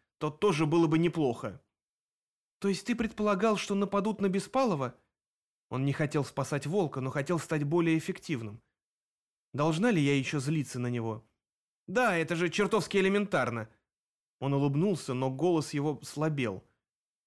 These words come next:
"Если его хотели подставить, то самым уморительным способом будет потом всех сбить с пути истины, убив предполагаемого убийцу".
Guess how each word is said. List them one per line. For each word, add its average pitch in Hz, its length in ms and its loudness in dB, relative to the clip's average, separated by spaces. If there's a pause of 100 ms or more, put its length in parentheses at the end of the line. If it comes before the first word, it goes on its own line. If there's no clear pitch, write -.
"Если 214 300 -2
его 214 180 4
хотели 214 360 2
подставить, 196 600 -2
то 160 100 0
самым 208 380 0
уморительным 190 580 2
способом 156 600 -2 (200)
будет 220 280 0
потом 202 260 2
всех 190 240 -2
сбить 180 240 -4
с - 60 -12
пути 208 260 -6
истины, 151 460 -2
убив 185 360 0
предполагаемого 180 720 2
убийцу". 139 640 -2